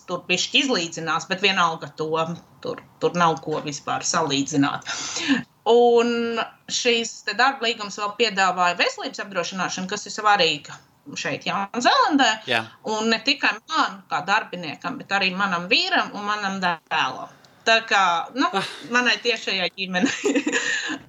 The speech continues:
Speaker 1: Un tas bija tāds, ah, es, es,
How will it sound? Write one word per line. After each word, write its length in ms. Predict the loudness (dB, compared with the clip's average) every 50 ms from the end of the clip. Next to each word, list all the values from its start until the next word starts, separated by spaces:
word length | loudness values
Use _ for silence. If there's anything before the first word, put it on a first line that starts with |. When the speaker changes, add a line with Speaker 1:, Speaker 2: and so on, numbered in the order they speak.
| _
Speaker 1:
Un 260 | 0 2 2 2 2 2
tas 240 | 2 2 2 2 0
bija 280 | -2 -2 -2 -2 0 0
tāds, 440 | 2 2 2 2 2 -2 -8 -14 -18 _
ah, 460 | 0 2 2 4 4 4 2 2 0 -4 -8 -10 -10 -10 -12 -12 -6 -2
es, 600 | 0 2 2 0 -2 -6 -10 -12 -12 -12 -12 -12 -12 -8 -2
es, 320 | 0 2 2 2 0 -2